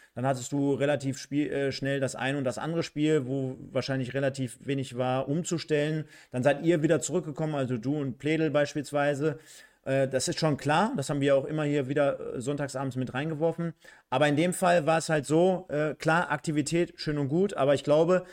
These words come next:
gerade hinten heraus gespielt, du hast es gerade gesagt, von Dresden im Spielaufbau, dann, äh, wird in der Mitte, glaub ich, am Anfang zu spät gekommen, dann, äh, rückt Rolf Felscher unnötigerweise, glaub ich, aus meiner Sicht zumindest auf der Höhe der Mittellinie raus, macht das ganze Spielfeld auf, Pledel muss hinterherhetzen, kommt nicht mehr hinterher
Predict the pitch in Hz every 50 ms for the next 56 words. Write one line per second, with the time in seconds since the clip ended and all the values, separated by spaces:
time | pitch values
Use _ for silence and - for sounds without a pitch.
0 | - - - - - 123 143 156 170 175 175 160 143 151 170 196 202 185 175 170
1 | 165 151 156 170 180 175 - - 170 - - - 180 175 175 - 151 147 135 135
2 | 139 - 139 143 143 131 135 120 127 139 151 147 - - 160 139 - 139 160 175
3 | 170 - - - 170 170 156 143 - - - 165 165 165 156 151 156 - 151 156
4 | 160 170 170 170 - - - - - _ _ _ _ - 143 143 147 151 160 147
5 | 139 147 147 147 147 139 131 131 165 165 165 156 160 160 190 190 202 185 - 165
6 | 165 165 165 175 143 160 165 170 - 175 160 160 160 165 160 143 135 - - 156
7 | - - 170 170 160 - 160 147 - 160 156 151 156 156 156 147 147 147 147 151
8 | 147 143 143 143 143 139 139 135 131 135 123 120 117 131 156 147 - - 139 156
9 | 160 - - 165 170 170 - - 175 156 147 - - 170 202 220 233 240 233 214
10 | - 208 185 185 165 131 135 151 170 208 226 214 202 220 185 180 180 190 214 220
11 | 208 220 196 - - 156 - 160 165 180 196 196 180 196 196 - - 208 190 196
12 | 196 202 196 - - - 151 - 170 160 156 156 170 180 170 165 165 170 190 -
13 | 190 185 190 185 190 185 165 120 120 131 151 175 214 247 277 269 - - - 165
14 | 170 170 - - 175 - - 175 180 - - - - - 180 180 - 170 156 -
15 | 147 165 202 214 208 - - - 180 196 214 208 196 185 202 220 - - 190 180
16 | 180 165 165 175 190 196 190 190 196 196 - 190 165 - - - 185 175 - 185
17 | 180 165 170 170 160 165 185 196 196